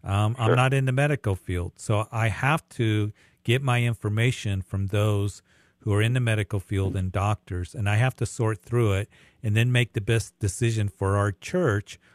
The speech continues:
Speaker 1: how we can meet safely, what does that mean, you know, all the other things. And I t-, I'll tell you, I'm exhausted, Mike.
Speaker 2: I bet.
Speaker 1: <laughs> I'm exhausted from it all. And people
Speaker 2: Yeah.
Speaker 1: are gonna have to do the same thing with the covid nineteen. Now, the big thing is,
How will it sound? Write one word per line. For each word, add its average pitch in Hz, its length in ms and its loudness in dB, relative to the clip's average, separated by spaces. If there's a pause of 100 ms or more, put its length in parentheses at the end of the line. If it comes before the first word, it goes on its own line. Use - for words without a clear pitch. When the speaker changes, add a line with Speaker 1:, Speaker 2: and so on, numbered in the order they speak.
(240)
Speaker 1:
how 117 200 4
we 123 140 0
can 120 160 -4
meet 113 200 -2
safely, 98 560 -2
what 107 220 0
does 120 140 0
that 107 260 -2
mean, 95 500 0 (400)
you 110 140 2
know, 101 400 2
all 123 220 2
the 127 200 0
other 107 260 0
things. 95 600 -2 (340)
And 113 120 2
I 113 60 4
t-, - 180 -8 (100)
I'll 131 140 0
tell 135 200 -2
you, 110 140 0
I'm 107 160 -4
exhausted, 95 720 -6
Mike. 90 380 -6 (420)
Speaker 2:
I - 80 2 (420)
bet. 85 200 2
Speaker 1:
<laughs> - 0 -
I'm 117 100 2
exhausted 107 680 0
from 98 260 0
it 90 100 0
all. 87 320 -2 (420)
And 120 380 2
people 120 260 2
Speaker 2:
Yeah. 139 80 4
Speaker 1:
are 139 40 0
gonna 113 240 0
have 107 180 0
to 110 100 -4
do 110 220 2
the 104 100 0
same 104 300 0
thing 117 480 0
with 104 220 -4
the 98 120 0
covid 101 380 0
nineteen. 104 500 -2
Now, 101 180 2
the 107 80 -2
big 104 240 -2
thing 104 240 0
is, 101 320 2